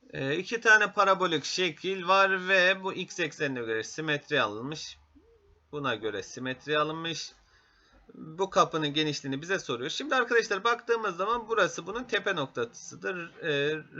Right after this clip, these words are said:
R, T dersek buraya ikiye beş olarak yazarız. Tepe noktasını nasıl gösteriyorduk? Y eşittir x eksi R'yi çıkartıyorduk. Tabi burada bir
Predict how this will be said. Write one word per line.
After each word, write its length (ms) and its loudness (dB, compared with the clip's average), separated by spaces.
R, 220 -2
T 280 2
dersek 460 -2
buraya 340 -4
ikiye 500 -2
beş 220 -2
olarak 380 0
yazarız. 520 -4
Tepe 240 -2
noktasını 460 0
nasıl 320 0
gösteriyorduk? 680 -6
Y 320 4
eşittir 500 -4
x 460 -10
eksi 560 -4
R'yi 280 0
çıkartıyorduk. 680 -2
Tabi 220 -4
burada 320 -6
bir 80 -8